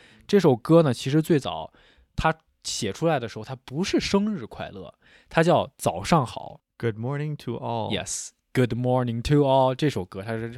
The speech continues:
Speaker 1: 早上好。
Speaker 2: 等一下，你是谁写的？
Speaker 1: 叫 The Hill Sisters，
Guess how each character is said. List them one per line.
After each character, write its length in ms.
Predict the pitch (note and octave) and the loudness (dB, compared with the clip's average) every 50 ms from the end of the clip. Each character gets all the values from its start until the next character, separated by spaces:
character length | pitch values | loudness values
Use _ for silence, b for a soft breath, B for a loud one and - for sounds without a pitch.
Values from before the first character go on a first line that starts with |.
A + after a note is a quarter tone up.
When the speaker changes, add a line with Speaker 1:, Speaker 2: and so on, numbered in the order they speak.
| - - D3 | -14 -14 -10
Speaker 1:
早 180 | - - F#2+ - | -8 -6 -4 -4
上 160 | C#3+ C#3 B2+ | -4 -4 -4
好。 180 | - - - - - | -6 -8 -12 -8 -2
Speaker 2:
等 140 | - D3+ E3+ | 2 2 4
一 20 | |
下， 140 | G3+ A#3+ A3+ | 4 2 0
你 180 | E3+ C3+ C3 C3+ | 0 -2 -4 -4
是 100 | C3+ D3+ | -6 -8
谁 260 | - - - C#3+ E3+ | -6 -2 -2 -2 -2
写 180 | F#3 - - A3+ A3 | -2 -4 -6 -6 -4
的？ 240 | - C3 A2+ G#2+ - _ _ _ _ _ _ _ - | -6 -8 -8 -10 -14 _ _ _ _ _ _ _ -6
Speaker 1:
叫 720 | - C3 B2+ B2 A#2 A2 G#2+ G#2 G2+ F#2+ F#2+ F#2+ G2 G2+ - _ _ _ _ _ _ _ _ - | -2 0 0 2 2 2 0 0 -2 -2 -4 -6 -8 -10 -14 _ _ _ _ _ _ _ _ -8
The 140 | A2 G#2+ G2+ | -6 -6 -4
Hill 280 | F#2+ A#2+ F3 G#3 G#3+ | 0 4 4 4 4
Sisters， 640 | G3 - - F3 D3+ - - F#2 - - - - - | 2 0 -2 -4 -4 -4 -6 -10 -8 -10 -10 -12 -12